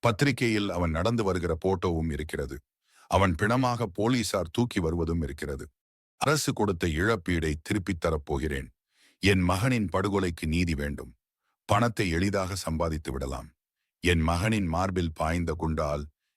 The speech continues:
என் கை உள்ளே போகிற அளவுக்கு மார்பில் குழியாக இருந்தது.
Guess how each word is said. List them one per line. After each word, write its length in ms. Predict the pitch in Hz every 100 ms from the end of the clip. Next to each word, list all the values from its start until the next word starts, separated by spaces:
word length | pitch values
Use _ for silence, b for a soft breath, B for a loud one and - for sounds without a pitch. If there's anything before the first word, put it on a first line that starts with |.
| -
என் 280 | 90 107 107
கை 220 | 113 110
உள்ளே 320 | 90 117 120
போகிற 360 | 117 95 87 90 78
அளவுக்கு 460 | 85 85 78 80 67 65 -
மார்பில் 520 | 78 82 98 87 76
குழியாக 360 | 85 82 78 73
இருந்தது. 460 | 80 73 69 64